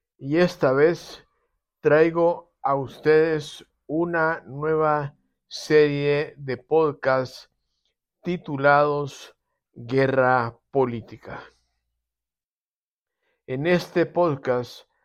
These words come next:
desarrollaremos lo que es una introducción para conocer en qué consiste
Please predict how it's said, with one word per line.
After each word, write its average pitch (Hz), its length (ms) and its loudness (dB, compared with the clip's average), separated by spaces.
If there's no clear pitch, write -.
desarrollaremos 135 1400 0
lo 139 260 -4
que 143 360 2
es - 340 -8
una 170 560 -2
introducción 160 1200 -6
para 147 640 4
conocer 143 800 -2
en 143 180 -10
qué 151 160 0
consiste 135 1040 -6